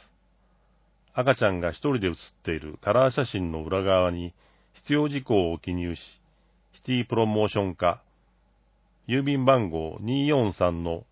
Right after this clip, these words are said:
零四九二、かつて百七十五の一へ郵送または持参してください。市ホームページ、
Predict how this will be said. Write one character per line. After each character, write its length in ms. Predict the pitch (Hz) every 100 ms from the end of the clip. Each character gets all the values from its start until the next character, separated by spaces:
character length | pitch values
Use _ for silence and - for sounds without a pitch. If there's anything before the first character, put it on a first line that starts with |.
| _ _
零 300 | 101 120 131
四 260 | 131 107 85
九 260 | - 87 87
二、 240 | 80 69 _ _ _ _ _ -
か 160 | 131
つ 180 | - -
て 200 | 80 - _ _
百 320 | 90 - 135
七 280 | 131 131 113
十 260 | 87 85
五 160 | 82 110
の 140 | 85
一 360 | 76 - 82 - _ _ _ _
へ 220 | 104 98 -
郵 220 | 117 135
送 460 | - 131 117 113 -
ま 160 | 104 104
た 120 | 135
は 220 | 90 71
持 120 | 87 92
参 260 | 120 113
し 80 | -
て 100 | 107
く 80 | 87
だ 140 | 87
さ 160 | - 73
い。 80 | - _ _ _ _ _ _ _ _ _ _ _ -
市 360 | - 139 143 - _ _
ホ 260 | - 139 139
ー 40 |
ム 140 | 139 127
ペ 260 | 131 120
ー 20 | 90
ジ、 220 | -